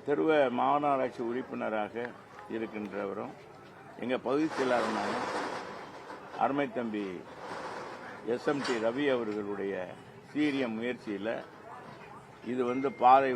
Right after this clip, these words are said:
உருவாக்கி கொடுத்து இந்த பகுதி மக்களுக்கு வசதி வாய்ப்பை உருவாக்கி கொடுத்திருக்கிறார். இதனால இந்த பகுதி மக்கள் மிகவும் பெருத்த அளவுக்கு பயனடைந்து வருகிறார்கள். இல்லைன்னா சுற்றி செல்லணும்,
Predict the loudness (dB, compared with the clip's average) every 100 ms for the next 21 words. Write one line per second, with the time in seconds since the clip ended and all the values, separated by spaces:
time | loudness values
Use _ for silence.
0 | 0 2 2 0 -4 -4 -2 -2 0 -2
1 | 0 0 0 -2 -2 -2 -4 -4 -2 -2
2 | -2 -2 0 0 0 0 -2 -4 -2 0
3 | 0 -2 -6 -6 -6 -6 -6 -6 -8 -12
4 | -14 -14 -14 -16 -16 -10 6 10 10 10
5 | 4 2 2 2 0 0 0 -2 -2 -2
6 | -4 -2 -2 -4 -2 2 4 4 0 -2
7 | -4 -4 -4 -8 -2 0 2 0 -2 -2
8 | -2 -2 -2 -4 -8 -14 -16 -16 -12 -2
9 | 2 4 4 2 0 -4 -2 0 2 2
10 | 2 -2